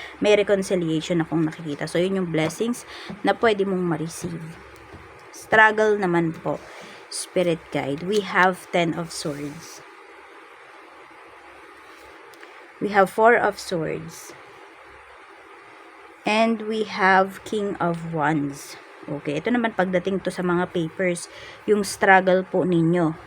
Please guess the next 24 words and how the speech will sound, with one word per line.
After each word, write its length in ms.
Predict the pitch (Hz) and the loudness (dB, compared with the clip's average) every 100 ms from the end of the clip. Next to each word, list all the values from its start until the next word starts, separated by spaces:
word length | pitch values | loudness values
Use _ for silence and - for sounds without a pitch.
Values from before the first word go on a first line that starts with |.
| - - - - - - - - - - - 185 | -20 -20 -20 -20 -20 -20 -20 -20 -20 -20 -6 0
Mm-mm. 420 | 175 196 180 165 220 | 2 2 0 2 6
Parang 320 | 233 254 247 | 8 8 8
minamadali 640 | 240 214 208 196 196 196 | 8 6 4 2 0 0
kayo. 320 | 170 156 151 175 - - - - - - - - - - - | -2 0 0 -4 -12 -20 -20 -20 -20 -20 -20 -20 -20 -20 -10
Nirarush 560 | 214 226 220 202 202 - | 0 4 6 6 2 0
kayo 240 | 202 190 185 | 0 0 0
dito. 460 | 165 147 - 160 - - - - - - - - | -2 -4 -6 -10 -12 -18 -20 -20 -20 -20 -20 -10
Yun 160 | 208 214 | -4 0
naman 240 | 208 214 | 2 2
yung 100 | 208 | 0
pinapakita. 680 | 190 175 160 165 196 165 160 | 2 4 4 -2 -4 -6 -6
So, 80 | 165 | -6
struggle 540 | 180 - 208 226 226 226 | -4 4 4 6 2 0
to 160 | 202 | -2
kasi, 400 | 208 214 185 175 | -2 2 4 4
pe-, 160 | 190 180 | 4 2
pwedeng 320 | 190 190 190 | 2 2 4
wala 180 | 190 185 | 8 8
pa 140 | 208 | 6
naman 240 | 202 208 185 | 2 0 0
sa 80 | |
inyo 260 | 196 202 190 | 0 0 -2
yung 80 | 190 | 2
output, 540 | 220 233 - 196 190 | 4 2 0 0 0